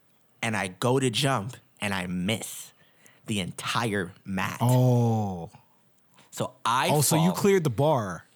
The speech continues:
Speaker 1: I cleared the bar, but I didn't go forward. I just jumped up. <laughs>
Speaker 2: Oh my gosh. <laughs>
Speaker 1: Right? <laughs> Right?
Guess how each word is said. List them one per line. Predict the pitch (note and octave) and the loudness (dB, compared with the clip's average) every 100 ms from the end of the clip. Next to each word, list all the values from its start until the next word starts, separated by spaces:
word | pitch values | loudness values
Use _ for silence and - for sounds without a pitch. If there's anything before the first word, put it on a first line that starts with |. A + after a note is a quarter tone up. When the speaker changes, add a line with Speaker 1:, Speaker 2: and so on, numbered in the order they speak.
| _ _ _ _ _ - _ _ _ _ _ _ _ _ _ - _ | _ _ _ _ _ -20 _ _ _ _ _ _ _ _ _ -20 _
Speaker 1:
I | B2+ B2 | -2 -2
cleared | - D#3 F3 | -2 0 2
the | D3+ | 0
bar, | B2 D3 A#2 | 2 2 2
but | B2+ | 0
I | B2+ | 0
didn't | B2+ C3+ A#2 - - | 0 -2 -2 -8 -8
go | - B2+ | 0 0
forward. | A2+ - D3+ B2+ F#2+ - | 0 0 2 2 -4 -2
I | B2+ | 0
just | B2+ A#2+ | 0 0
jumped | C3+ A#2 - | 0 -2 -2
up. | A#2 - - _ - _ - | -4 -4 -14 _ -20 _ -6
<laughs> | - - - - _ _ _ _ _ - _ _ _ | -4 -4 -10 -18 _ _ _ _ _ -20 _ _ _
Speaker 2:
Oh | - G#2+ | -4 -2
my | G2 F2 | 0 -2
gosh. | F2 F#2+ F2 - A#2+ - A#3 | -4 -6 -2 2 2 2 0
<laughs> | - | 0
Speaker 1:
Right? | - F3 D#4+ E4 - - | 0 2 0 -2 -4 -2
<laughs> | A#4 A3+ - | 0 0 0
Right? | C3+ E3+ A3+ | 2 2 0